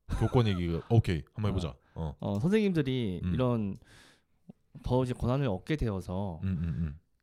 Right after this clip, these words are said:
Speaker 2: 이 되게 심오하잖아요. 근데 이제 어렸을 때 한 반에
Speaker 1: 음.
Speaker 2: 사십 명, 오십 명이면
Speaker 1: 음.
Speaker 2: 한 명을 붙잡아 놓고 이래야 돼.
Speaker 1: 음,
Speaker 2: 웃어봐.
Speaker 1: 음, 음, 음, 음.
Speaker 2: 근데 딱 이제 선생님 다 알잖아요, 인적
Speaker 1: 음,
Speaker 2: 사항을.
Speaker 1: 음, 음, 음.
Speaker 2: 어, 우섭이가
Speaker 1: 음,
Speaker 2: 좀
Speaker 1: 음.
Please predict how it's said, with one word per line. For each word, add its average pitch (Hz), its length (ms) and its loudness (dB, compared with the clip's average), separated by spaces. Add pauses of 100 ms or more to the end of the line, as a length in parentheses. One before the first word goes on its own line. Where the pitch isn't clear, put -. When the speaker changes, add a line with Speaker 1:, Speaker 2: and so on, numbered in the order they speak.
(180)
Speaker 2:
이 98 60 -12
되게 123 180 0
심오하잖아요. 110 960 2 (420)
근데 127 200 4
이제 120 240 2
어렸을 170 420 4
때 139 240 4
한 226 240 0
반에 196 200 4
Speaker 1:
음. - 20 2
Speaker 2:
사십 233 360 0
명, 135 200 2
오십 151 300 0
명이면 139 600 -2 (140)
Speaker 1:
음. 95 240 0
Speaker 2:
한 254 180 0
명을 254 200 4
붙잡아 156 360 4
놓고 147 260 0
이래야 135 280 4
돼. 120 520 0 (420)
Speaker 1:
음, 95 80 2
Speaker 2:
웃어봐. 110 520 2
Speaker 1:
음, 98 60 2
음, 92 160 2
음, 90 260 2
음. 85 200 0 (500)
Speaker 2:
근데 151 240 4
딱 185 160 2
이제 143 140 0
선생님 202 400 0
다 120 100 -4
알잖아요, 107 420 -2
인적 101 240 -2
Speaker 1:
음, 95 60 2
Speaker 2:
사항을. 82 280 -4
Speaker 1:
음, 104 180 2
음, 98 220 0
음. 92 100 0
Speaker 2:
어, 131 40 0
우섭이가 120 480 0
Speaker 1:
음, 107 60 -4
Speaker 2:
좀 101 220 -4
Speaker 1:
음. 90 200 0